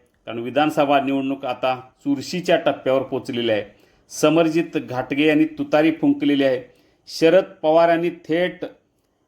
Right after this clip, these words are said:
पालकमंत्री मुश्रीफ यांच्या दारात समरजित घाटगे यांना आपल्या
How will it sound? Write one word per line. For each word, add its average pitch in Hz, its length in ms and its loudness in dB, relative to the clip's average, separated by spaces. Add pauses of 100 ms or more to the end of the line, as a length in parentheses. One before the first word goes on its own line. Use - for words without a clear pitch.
(160)
पालकमंत्री 156 580 0
मुश्रीफ 165 440 -2
यांच्या 156 360 2
दारात 143 440 2 (840)
समरजित 147 400 -4
घाटगे 123 440 -4
यांना 139 180 2
आपल्या 127 340 -2